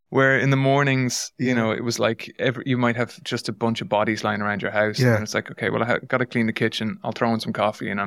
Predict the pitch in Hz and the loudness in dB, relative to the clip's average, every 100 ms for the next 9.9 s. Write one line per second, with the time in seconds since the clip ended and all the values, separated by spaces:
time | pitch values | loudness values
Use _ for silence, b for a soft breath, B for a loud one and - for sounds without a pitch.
0 | 95 - 104 101 _ - 107 98 95 98 | -4 -4 -4 -6 _ 0 2 2 0 -2
1 | 98 107 113 113 110 113 110 101 135 107 | -2 -4 -6 -6 -4 -4 -4 -2 -2 0
2 | 151 160 - 127 110 110 107 107 - - | 0 0 2 4 4 2 -2 -4 -8 -20
3 | _ _ _ _ _ 156 139 151 147 - | _ _ _ _ _ 0 2 4 2 0
4 | - - 110 139 135 120 110 - 143 127 | -6 -16 -8 -2 2 2 0 -6 -6 -6
5 | - 107 - 95 - 104 120 113 107 - | -2 -4 -4 -12 -12 -4 -4 -4 -6 0
6 | 147 156 170 165 - - 151 156 165 - | 4 6 6 4 -2 0 2 4 2 0
7 | 139 _ 131 127 120 123 - 120 117 123 | -6 _ -6 -6 -6 -4 2 4 4 2
8 | 120 113 113 110 - - 113 107 107 95 | 2 0 -2 -4 -8 -6 -2 -2 -2 -4
9 | - - - 101 98 - - 117 | -6 -6 -6 -4 -4 -8 -2 0